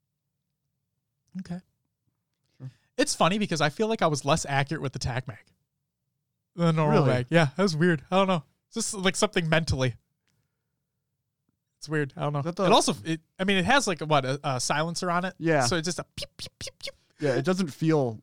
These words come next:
Speaker 2: as beefy, as strong. But it
Speaker 1: Exactly. Um, if it's a single fire rifle, there won't be a reason to get a B R D M R. That's a, that thing had such power.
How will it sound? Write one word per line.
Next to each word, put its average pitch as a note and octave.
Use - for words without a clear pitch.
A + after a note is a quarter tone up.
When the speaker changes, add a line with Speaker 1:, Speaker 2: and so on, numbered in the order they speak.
Speaker 2:
as C#3
beefy, C3
as B2
strong. B2
But C3+
it C3+
Speaker 1:
Exactly. C3
Um, D3+
if E3
it's B3
a G#3+
single B3
fire A3
rifle, F3+
there D#3+
won't F3
be G3+
a E3+
reason D#3+
to D3+
get D3
a -
B C#3+
R C#3
D C3
M B2
R. A#2+
That's D3
a, D3+
that D3+
thing D#3+
had C#3
such -
power. G#2+